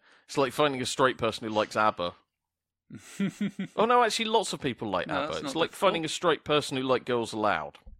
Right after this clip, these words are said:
Speaker 2: Hmm.
Speaker 1: Uh, on to why this song specifically is a camp classic, uh, and it's not just that Ghost are, you know, the gayest thing that doesn't involve an erection. Uh, we could, we could have picked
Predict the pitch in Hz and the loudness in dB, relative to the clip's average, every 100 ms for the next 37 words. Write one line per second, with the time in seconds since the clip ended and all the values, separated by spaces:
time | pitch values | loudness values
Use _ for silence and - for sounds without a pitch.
0 | _ _ - 127 127 110 98 _ - 147 | _ _ -16 -10 -8 -8 -12 _ 0 2
1 | 151 165 214 190 185 147 143 - 143 123 | 4 2 0 0 0 0 -2 0 0 -2
2 | - 123 - 190 - 143 - 73 65 - | -6 -8 -4 -2 0 -2 -4 -10 -10 -12
3 | - 76 - 71 - 98 - _ _ - | -12 -12 -8 -10 -8 -12 -12 _ _ -10
4 | 90 85 90 85 - 95 - - - - | -8 -6 -8 -12 -12 -12 -12 -16 -16 -10
5 | 92 85 - - 85 85 _ 92 82 _ | -8 -8 -12 -8 -8 -8 _ -16 -16 _
6 | _ _ - - _ _ - 95 82 - | _ _ -20 -20 _ _ -4 -2 -2 -6
7 | 95 87 87 - - 90 - 92 92 87 | -10 -10 -14 -12 -10 -12 -12 -10 -8 -8
8 | 87 92 92 - 85 _ _ _ 117 117 | -6 -6 -6 -8 -14 _ _ _ -4 -4
9 | 131 147 - - - - - - - 165 | -6 -8 -8 -12 -14 -20 -18 -16 -6 -6
10 | - 208 - - - - | 2 2 2 -2 -4 -4